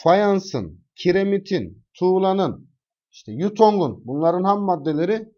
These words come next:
topraktır. Ama mobilya deyince, e, tahtadan yapılır. E, tahtanın da ham maddesi ağaçtır. Doğru cevabım toprak değildir. A seçeneği. Ve bir diğer sorumuz, büyükbaş hayvancılığın yoğun olarak yapıldığı bir bölgede aşağıdaki üretim kollarından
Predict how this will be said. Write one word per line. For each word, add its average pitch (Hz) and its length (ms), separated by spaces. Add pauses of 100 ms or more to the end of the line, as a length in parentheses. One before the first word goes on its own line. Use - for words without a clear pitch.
(120)
topraktır. 220 680
Ama 175 420 (280)
mobilya 190 560
deyince, 220 540 (180)
e, 131 280
tahtadan 214 500
yapılır. 107 420
E, - 140
tahtanın 156 460
da 143 100
ham 170 120
maddesi 123 400
ağaçtır. - 540 (440)
Doğru 143 280
cevabım 147 460
toprak 143 440
değildir. 139 420 (320)
A 113 200
seçeneği. 123 540 (1200)
Ve 170 220
bir 190 200
diğer 175 180
sorumuz, 170 560
büyükbaş 180 460
hayvancılığın 165 800
yoğun 165 280
olarak 156 400
yapıldığı 147 500
bir 143 220
bölgede 143 540
aşağıdaki 147 720
üretim 147 440
kollarından 143 840